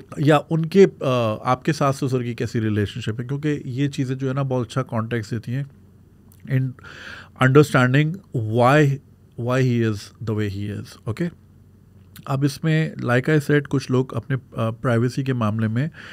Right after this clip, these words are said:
and when I say privacy, I don't mean कि वो they're doing something wrong या फिर ये कि, uh, they're up to something। Privacy could just mean कि यार I just wanna be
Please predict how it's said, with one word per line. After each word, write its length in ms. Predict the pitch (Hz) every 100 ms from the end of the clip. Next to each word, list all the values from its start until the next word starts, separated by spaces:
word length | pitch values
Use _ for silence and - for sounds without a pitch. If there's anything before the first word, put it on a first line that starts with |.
| - -
and 160 | 143 151
when 100 | 196
I 80 | 226
say 140 | 240 190
privacy, 360 | 147 156 160 208
I 120 | 151 156
don't 160 | 190 208
mean 180 | 208 214
कि 100 | 202
वो 200 | 202 190 175
they're 160 | 165 156
doing 200 | 139 160 151
something 320 | 143 139 139 110
wrong 420 | 110 131 135 135 - - - - - - _ 120
या 240 | 117 131 -
फिर 140 | 139
ये 220 | 120 120 123 127
कि, 100 | 131 123 123 - 117
uh, 280 | 110 107 104 - _ _ _ _ _ _ - -
they're 220 | 135 139
up 120 | 135 -
to 80 | 139
something। 580 | - 131 120 127 120 117 117 - -
Privacy 420 | 131 147 160 196 185 -
could 140 | 175 139
just 200 | 190 -
mean 300 | 160 170 170
कि 140 | 165
यार 200 | 147 175 -
I 100 | 135 160
just 140 | 160
wanna 220 | 165 160 139
be 80 | 156